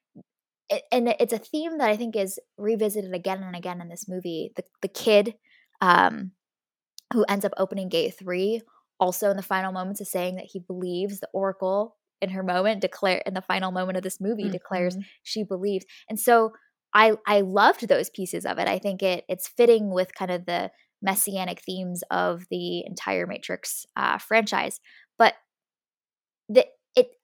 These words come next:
Speaker 1: the whole question <laughs> I kept asking was, "What, what are you bel-" like, if you've gotten information from the person who's designed the Matrix that the prophecy is not real,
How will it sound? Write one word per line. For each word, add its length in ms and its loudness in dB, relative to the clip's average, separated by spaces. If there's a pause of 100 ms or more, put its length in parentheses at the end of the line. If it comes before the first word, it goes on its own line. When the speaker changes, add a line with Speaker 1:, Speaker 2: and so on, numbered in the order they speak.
(140)
Speaker 1:
the 100 4
whole 140 -2
question 500 0
<laughs> 0 -
I 100 0
kept 240 0
asking 320 -4
was, 140 -8
"What, 260 -2
what 120 8
are 40 2
you 140 -2
bel-" 260 -6
like, 220 -2
if 120 -2
you've 220 -4
gotten 240 2
information 600 -6 (280)
from 300 4
the 60 -4
person 280 -4
who's 80 -6
designed 280 -6
the 40 -10
Matrix 400 -10
that 140 -8
the 60 -12
prophecy 400 -8
is 120 -14
not 220 -10
real, 320 -6